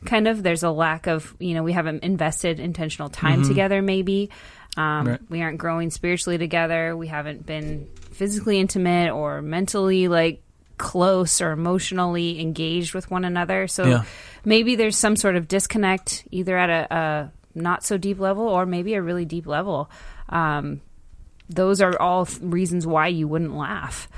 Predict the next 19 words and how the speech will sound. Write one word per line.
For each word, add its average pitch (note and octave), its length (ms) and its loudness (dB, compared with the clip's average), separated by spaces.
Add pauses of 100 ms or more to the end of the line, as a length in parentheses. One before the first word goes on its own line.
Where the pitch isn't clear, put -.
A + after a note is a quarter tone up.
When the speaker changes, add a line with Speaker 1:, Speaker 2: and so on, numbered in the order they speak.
(280)
Speaker 2:
Hmm. D3 100 2
Speaker 1:
Um, A#2+ 400 4 (460)
Speaker 2:
Yeah, B2 180 8
I, C3 220 2 (160)
I B2+ 80 4
can B2+ 180 0
definitely A#2+ 460 2
attest - 600 0 (800)
to A2 500 0 (1000)
if C3 180 4
I'm, D3 320 4
if C3+ 160 0
we're D#3+ 160 4
not D3+ 320 2 (920)
being A#2+ 240 0
playful A2+ 420 0
with A2 140 -2
each A#2+ 160 -4
other A#2+ 320 0